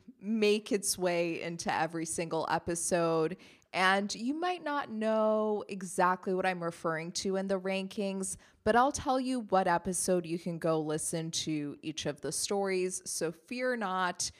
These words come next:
you can catch up. <laughs> And welcome, buckle up. It's gonna be a fun ride.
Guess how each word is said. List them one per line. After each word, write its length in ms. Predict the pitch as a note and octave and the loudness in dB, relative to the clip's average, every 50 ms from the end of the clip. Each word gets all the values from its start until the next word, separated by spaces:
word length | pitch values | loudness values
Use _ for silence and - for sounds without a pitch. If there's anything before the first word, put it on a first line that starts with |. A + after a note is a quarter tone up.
| - _ _ _ | -20 _ _ _
you 160 | F3+ E3+ E3+ | -10 -10 -10
can 360 | - - - B3+ A#3+ A#3 A3+ B3 | -6 -2 0 0 2 0 0 -2
catch 440 | - A#3+ G#3+ G#3 G#3+ G#3+ - - A3 | -2 2 4 4 4 4 2 4 6
up. 400 | F3+ E3+ F3 F3 F3 G#3 - - C4+ | 6 8 8 8 8 6 6 4 0
<laughs> 40 | B3+ - - - - - _ _ - | 0 0 -4 -12 -18 -20 _ _ -4
And 680 | A#3+ F3+ G#3 A3 F3+ F3+ G#3 G#3+ F3 G#3 G#3 G3+ G#3 - D#4 - - F#4 E4 C4 - | -2 -2 0 0 0 0 2 2 2 0 0 -2 -4 -4 -6 -6 -10 -14 -16 -16 -6
welcome, 600 | - G#3 A3+ D4 D#4 - - G3 D3 C#3 D#3+ F#3 F3 - | 0 2 4 4 4 4 2 2 2 2 0 -4 -2 2
buckle 340 | F3+ G3 A#3 - - B3+ B3+ | 2 2 2 2 0 2 6
up. 260 | B3+ A#3 E3+ - - - | 6 6 6 6 2 -2
It's 200 | D#3+ D#3+ - - | -6 -6 -4 -2
gonna 200 | - F3+ F3+ F#3 | 0 0 0 -2
be 120 | G3 G3+ F#3+ | 0 0 0
a 60 | G#3 | 0
fun 300 | G3+ - A3+ G#3 G#3 G#3 | 2 4 4 4 4 4
ride. 480 | G3+ F3 C3+ G#2+ C3 D3+ - C4+ - | 2 2 4 4 4 4 4 2 2